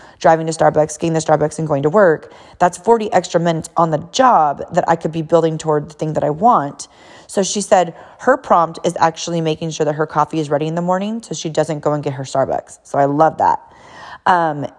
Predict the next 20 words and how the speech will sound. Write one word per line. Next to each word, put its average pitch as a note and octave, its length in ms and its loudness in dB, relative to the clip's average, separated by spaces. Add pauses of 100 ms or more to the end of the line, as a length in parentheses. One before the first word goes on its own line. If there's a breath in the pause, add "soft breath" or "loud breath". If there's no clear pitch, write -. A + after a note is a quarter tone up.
(100)
and F#3+ 140 2
she G#3 100 -2
said F#3+ 160 4
what's E3+ 180 2
been E3 140 2
awesome G#3 440 0
is D#3+ 160 -2
that E3 140 4
I D#3+ 120 -2
take G3+ 260 -2
those G#3 180 0
extra E3+ 280 -2
forty D3+ 260 -2
minutes C#3+ 400 -6 (300 loud breath)
and F3 100 6
I'm F3 160 2
now D#3+ 220 4
going D3+ 220 -2
home A3 320 2
earlier C#3+ 520 2